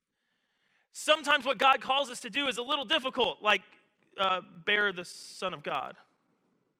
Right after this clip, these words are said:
Sometimes it's a little hard. So you know what God does in his infinite grace? He sometimes sends people into our immediate area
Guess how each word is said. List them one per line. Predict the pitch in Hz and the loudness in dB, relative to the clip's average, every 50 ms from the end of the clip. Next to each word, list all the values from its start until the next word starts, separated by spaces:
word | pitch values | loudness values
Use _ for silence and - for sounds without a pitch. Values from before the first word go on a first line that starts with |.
| _ _ _ _ _ _ _ _ _ _ _ _ _ _ _ _ _ _ _ - | _ _ _ _ _ _ _ _ _ _ _ _ _ _ _ _ _ _ _ 0
Sometimes | - 349 370 370 359 359 320 | 0 2 8 8 8 8 6
it's | 302 254 | -2 -4
a | 320 | 0
little | 302 320 320 311 269 | 0 2 2 4 4
hard. | 285 294 285 277 240 - - | 6 6 8 6 6 4 2
So | - | -2
you | 269 | 0
know | 285 339 370 | 2 2 2
what | 370 320 226 | 2 4 6
God | 311 302 294 - | 6 6 6 6
does | 294 294 285 277 - | 6 6 6 6 2
in | 262 247 | -4 -4
his | 240 240 208 - - | -4 -6 -8 -4 -4
infinite | 247 294 277 - - 294 277 240 - 185 | -4 -4 -4 -6 -6 -2 -2 -2 -2 -4
grace? | 156 - 220 247 240 247 214 233 - - - - - - _ _ _ _ _ _ _ _ _ _ _ _ _ _ _ _ _ _ _ _ _ _ _ _ _ | -10 -2 -2 0 0 0 -2 -4 -12 -12 -12 -12 -14 -16 _ _ _ _ _ _ _ _ _ _ _ _ _ _ _ _ _ _ _ _ _ _ _ _ _
He | - 220 | -10 -10
sometimes | - - 339 359 359 - - 311 294 262 240 190 | -4 -2 -2 -2 -2 2 2 2 2 2 0 -4
sends | - - - 285 294 285 254 - | -6 -2 -2 -4 -4 -4 -8 -12
people | - 269 269 220 - 240 240 | -8 -8 -8 -8 -6 -4 -4
into | 240 240 233 - - 233 214 | -4 -4 -4 -10 -8 -4 0
our | 208 202 202 202 202 196 185 - _ _ _ _ _ _ _ _ _ _ _ _ _ _ _ _ _ _ _ _ | 0 0 0 0 -2 -2 -2 -6 _ _ _ _ _ _ _ _ _ _ _ _ _ _ _ _ _ _ _ _
immediate | 170 180 190 214 254 277 285 277 277 254 220 - - | -12 -12 -8 -4 -4 -2 -2 -2 -4 -6 -6 -4 -4
area | 202 208 208 208 202 196 185 180 180 170 | -2 -2 -2 -2 -4 -4 -6 -8 -12 -14